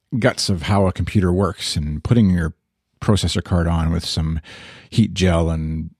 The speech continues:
onto the motherboard and connecting wires and cables and seeing how it all pieces together. But, um, that's also expensive. And so I thought,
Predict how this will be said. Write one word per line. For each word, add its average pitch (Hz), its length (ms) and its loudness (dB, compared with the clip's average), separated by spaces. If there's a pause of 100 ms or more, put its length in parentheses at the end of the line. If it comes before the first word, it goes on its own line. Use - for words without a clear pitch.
onto 98 180 2
the 95 40 2
motherboard 87 480 2
and 80 100 -2
connecting 101 340 2
wires 80 360 -2
and 92 100 -4
cables 85 380 0
and 87 240 -4
seeing 113 220 4
how 90 180 4
it 92 60 2
all 90 240 0 (160)
pieces 98 260 2
together. 107 420 2 (920)
But, 104 400 -2
um, 85 340 2 (600)
that's 120 160 2
also 107 280 4 (400)
expensive. 92 540 0
And 85 140 -2
so 95 160 4
I 90 60 2
thought, 92 200 0